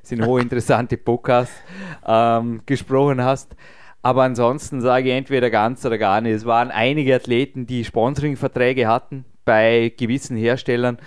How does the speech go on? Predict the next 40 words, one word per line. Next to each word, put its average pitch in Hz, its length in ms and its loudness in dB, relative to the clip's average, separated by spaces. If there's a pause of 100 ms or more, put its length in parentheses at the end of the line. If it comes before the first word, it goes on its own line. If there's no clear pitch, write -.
(200)
und 117 80 -8
einfach 117 280 0
gesagt 120 500 0
haben, 123 260 2
ich 117 200 -2
mach 123 260 0
gerne 110 260 0
mit, 120 280 -6
nur 117 180 -2
wär's 113 300 0
nett. 117 560 -4
Und 117 160 -4
auch 110 100 2
Trainer 117 420 0
haben 113 220 0
teilweise 113 400 0
gesagt, 107 460 -2 (720)
es 135 160 -2
braucht's 123 460 0
nicht. 110 300 -4 (220)
Wozu, 143 680 2
oder? 104 260 -2
Wozu 123 680 -2 (100)
so, 131 280 -2
soll 135 300 0
ich 135 200 -4
meine 120 240 0
Sportler 127 400 0
oder 120 120 0
meine 123 280 -2
Athleten 123 440 -2
nennen? 120 360 -2 (300)
Und 120 80 -8
wir 120 100 4
haben 131 200 4
einfach 123 280 0
dann 117 300 0
tutti 131 240 -8
quanto 117 400 -2
gesagt, 113 440 -2